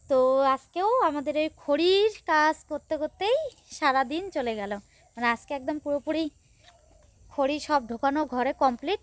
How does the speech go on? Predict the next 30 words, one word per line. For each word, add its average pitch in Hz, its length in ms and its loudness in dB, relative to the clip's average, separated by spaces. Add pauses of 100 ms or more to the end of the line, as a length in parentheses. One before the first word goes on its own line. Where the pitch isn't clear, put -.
(160)
আর 226 180 0
এই 294 220 -2
যে 311 100 -2
বাইরে 269 320 0
যে 294 120 -4
খড়িগুলো 277 400 -4
আছে, 294 220 -2
এগুলো 285 240 -4
কাঁচা 277 400 -4
খড়ি, 220 260 -10
এগুলো 262 280 -4 (340)
এখনও 262 280 -6
শুকায়নি। 285 560 -4
যখন 285 280 -6
শুকাবে 277 400 -6 (520)
তখন 285 260 -4
আর 285 140 0
কি 370 240 -4
অল্প 277 360 0
তো, 466 200 0
আহ, 240 160 2 (1400)
পাঁচ 349 220 2
দশ 320 240 -2
মিনিটের 320 340 -6
মধ্যেই 294 340 -6
হয়ে 269 200 -4
যাবে। 247 180 -6
তোমাদের 269 300 -6
দাদাভাই 262 340 -4
যদি 269 180 -6